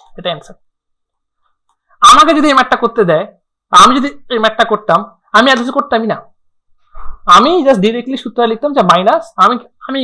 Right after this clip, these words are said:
করতাম, তোমাকে দেখাই। আমি directly সূত্রটা লিখতাম যে minus half log K A into C দিয়ে ডাইরেক্টলি আমি এই লাইনে আসতাম, one point eight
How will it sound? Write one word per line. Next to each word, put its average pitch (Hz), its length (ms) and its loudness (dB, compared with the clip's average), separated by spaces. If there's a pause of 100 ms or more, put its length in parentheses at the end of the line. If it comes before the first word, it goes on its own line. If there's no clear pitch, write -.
করতাম, 180 220 -6
তোমাকে 170 220 -2
দেখাই। 147 180 -6 (880)
আমি 233 120 4 (220)
directly 233 280 -4
সূত্রটা 220 220 -4
লিখতাম 262 220 -6
যে - 140 -4
minus 190 340 -4
half 170 180 6 (220)
log 180 140 2 (120)
K - 20 -14 (240)
A 190 40 -6 (480)
into 185 280 -8
C - 20 -20 (600)
দিয়ে 214 260 -2 (640)
ডাইরেক্টলি 254 400 -2
আমি 240 240 -2 (120)
এই 202 100 0
লাইনে 151 200 -4
আসতাম, 151 280 -12
one 180 140 0
point 196 180 -2
eight 214 160 -6